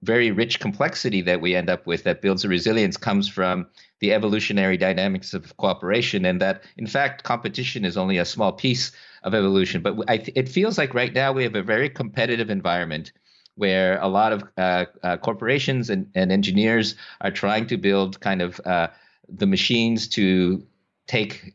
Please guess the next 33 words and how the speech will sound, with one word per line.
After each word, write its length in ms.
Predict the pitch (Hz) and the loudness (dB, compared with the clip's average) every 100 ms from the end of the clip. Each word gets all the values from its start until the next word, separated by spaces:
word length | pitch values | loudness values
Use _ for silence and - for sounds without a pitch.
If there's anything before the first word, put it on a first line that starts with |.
| _ | _
uh, 140 | 104 98 | -2 0
for 100 | 101 | 0
singularity 640 | 92 101 101 120 151 131 113 | -2 0 2 2 2 2 0
and 120 | 104 | 0
for 80 | 101 | -2
transhumanists 800 | 101 90 - 131 135 113 104 - - - - | -2 -2 -2 -2 0 0 0 -4 -14 -20 -10
to 100 | 113 | -4
somehow 280 | - 131 127 | -2 0 -2
transcend 680 | - 113 110 101 127 127 120 | 0 0 0 0 0 2 0
humanity 720 | - 110 110 113 104 98 - - | -4 -2 0 0 0 -2 -2 -8
without 400 | 120 123 151 143 | -4 0 0 -2
thinking 320 | - 160 135 104 | -6 -6 -6 -2
about 240 | 98 95 | -2 -2
this 100 | 101 | -6
complexity 640 | - 98 131 - - 85 | -6 -4 -4 -6 -6 -4
that, 260 | 80 85 - _ | 0 -2 -2 _
that 180 | 95 95 | -2 0
you 140 | 117 | 2
seem 200 | 135 120 | 2 0
to 140 | 90 87 | 0 -2
be 140 | 85 | -2
concerned 360 | - 71 80 71 | -4 -4 -4 -2
about. 300 | - 78 73 | 0 0 -2
Do, 140 | 110 | -4
do 160 | - 117 | 0 2
you, 260 | 117 117 - _ _ | 2 0 -6 _ _
do 100 | - | 0
you, 100 | 127 127 | 0 2
are 100 | 117 | 2
there 140 | 120 | 4
others 340 | 107 131 165 139 | 4 4 2 2
like 300 | 131 135 170 | 0 0 -4
you? 200 | 180 | -4